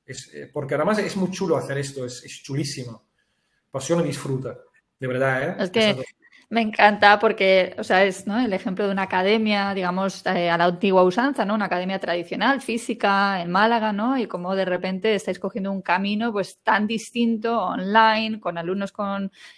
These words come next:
Speaker 2: eh, circunstancias, eh, muy concretas, ¿sabes? Y nada, y ahí estás tirando el carro con mucha ilusión, ¿no?
Speaker 1: Sí, sí, sí.
Speaker 2: Qué bueno, qué bueno.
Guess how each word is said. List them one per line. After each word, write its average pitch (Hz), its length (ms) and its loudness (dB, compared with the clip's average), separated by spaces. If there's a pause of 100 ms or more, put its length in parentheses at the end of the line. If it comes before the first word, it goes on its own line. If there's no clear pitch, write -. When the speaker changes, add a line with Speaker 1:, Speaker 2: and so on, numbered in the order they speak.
Speaker 2:
eh, 202 160 -2
circunstancias, 202 1080 -2
eh, 196 140 0
muy 196 160 -2
concretas, 202 720 -6
¿sabes? 196 400 -4
Y 165 160 -6
nada, 208 260 -8
y 196 40 -4
ahí 170 180 -2
estás 180 800 -8
tirando 196 340 -4
el 180 80 0
carro 180 480 -2
con 180 440 -4
mucha 196 220 -6
ilusión, 214 500 -2
¿no? 208 160 -6 (520)
Speaker 1:
Sí, - 560 -6
sí, 117 320 -10 (420)
sí. 120 80 -12 (1200)
Speaker 2:
Qué 190 180 0
bueno, 165 460 -2
qué 247 160 -2
bueno. 160 300 -4